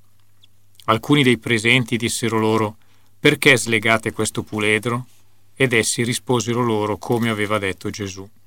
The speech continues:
E li lasciarono fare. Portarono il puledro da Gesù, vi gettarono sopra i loro mantelli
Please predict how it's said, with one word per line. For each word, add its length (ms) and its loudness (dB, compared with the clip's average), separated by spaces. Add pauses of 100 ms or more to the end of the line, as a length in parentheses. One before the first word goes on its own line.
(680)
E 140 -2
li 120 2
lasciarono 520 0
fare. 480 0 (720)
Portarono 600 6
il 80 4
puledro 500 4
da 120 0
Gesù, 460 -6 (800)
vi 100 -2
gettarono 640 4
sopra 380 2
i 40 4
loro 240 2
mantelli 760 -2